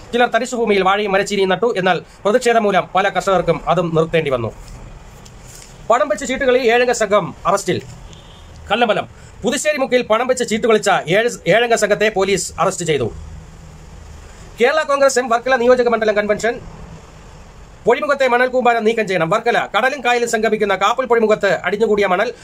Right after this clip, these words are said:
കൂമ്പാരം നീക്കം ചെയ്ത് കായലിലെ നീരൊഴുക്ക് സുഗമമാക്കണമെന്ന ആവശ്യം ശക്തമാകുന്നു. പരിസ്ഥിതി ദുർബല പ്രദേശം ഉൾപ്പെടുന്ന കാപ്പിൽ തീരത്ത് നിന്ന് വെറ്റക്കട ഭാഗത്തേക്ക് നീളുന്ന കായലിന്റെ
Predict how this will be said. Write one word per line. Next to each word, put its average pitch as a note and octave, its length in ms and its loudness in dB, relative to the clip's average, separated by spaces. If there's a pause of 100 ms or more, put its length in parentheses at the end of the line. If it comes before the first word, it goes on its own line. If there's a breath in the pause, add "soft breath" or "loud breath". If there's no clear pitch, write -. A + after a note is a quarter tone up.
(140 loud breath)
കൂമ്പാരം G#3+ 340 2
നീക്കം G#3+ 240 0
ചെയ്ത് G#3 200 0
കായലിലെ A3 380 0
നീരൊഴുക്ക് A3 360 0
സുഗമമാക്കണമെന്ന F#3+ 840 0
ആവശ്യം F#3 340 -2
ശക്തമാകുന്നു. F#3+ 580 0 (300 loud breath)
പരിസ്ഥിതി C#4 340 -2
ദുർബല B3+ 220 4
പ്രദേശം A#3 320 2
ഉൾപ്പെടുന്ന G#3+ 260 0
കാപ്പിൽ A3+ 320 0
തീരത്ത് G#3 340 0
നിന്ന് F#3+ 140 2
വെറ്റക്കട G#3+ 380 0
ഭാഗത്തേക്ക് G3+ 400 0
നീളുന്ന F#3 220 0
കായലിന്റെ F#3 520 0